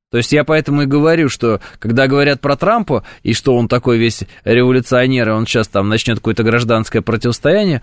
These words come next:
вот у меня есть ощущение, что нет, вот он как раз не начнет. А вот оголтелые демократы американские,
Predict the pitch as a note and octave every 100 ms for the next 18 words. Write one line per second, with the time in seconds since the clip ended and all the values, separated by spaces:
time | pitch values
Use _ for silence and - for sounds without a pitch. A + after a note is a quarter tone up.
0 | - - B2 D#3 E3 D3+ D3 F#3+ F3 D3
1 | C3+ B2+ A2+ F2 G2+ D3 C#3+ C3+ C3 B2
2 | B2+ - F#2 - _ - - - A#2+ C3+
3 | D#3 D#3 C#3+ D#3 D#3 G3 D#3+ C#3+ B2+ C#3+
4 | C#3+ F#3+ A#3+ G3 C3+ B2+ B2 A#2+ G2 -
5 | F2+